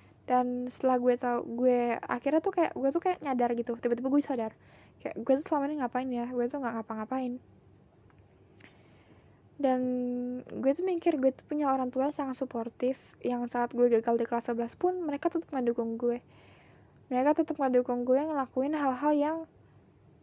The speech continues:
kayak ibaratnya mereka narik gue dari jurang lah.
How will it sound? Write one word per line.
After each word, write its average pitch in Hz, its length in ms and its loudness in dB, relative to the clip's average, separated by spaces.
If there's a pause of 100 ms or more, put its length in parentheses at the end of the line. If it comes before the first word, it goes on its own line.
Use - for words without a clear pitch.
(340)
kayak - 160 0
ibaratnya 254 240 4
mereka 311 240 0
narik 269 320 2
gue 254 160 2
dari 247 240 4
jurang 254 320 0
lah. 247 120 -6